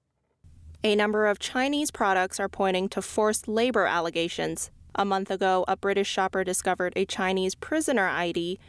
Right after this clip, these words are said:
sealed inside the lining of her brand new coat. And it wasn't an isolated case. Communist China has long been known to use forced labor to punish prisoners.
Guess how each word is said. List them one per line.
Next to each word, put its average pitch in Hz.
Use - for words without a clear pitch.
sealed 185
inside 180
the 175
lining 175
of 175
her 180
brand 165
new 165
coat. -
And 202
it 196
wasn't 226
an 180
isolated 175
case. 180
Communist 175
China 180
has 175
long 202
been 254
known 175
to 175
use 170
forced 185
labor 175
to -
punish 170
prisoners. 233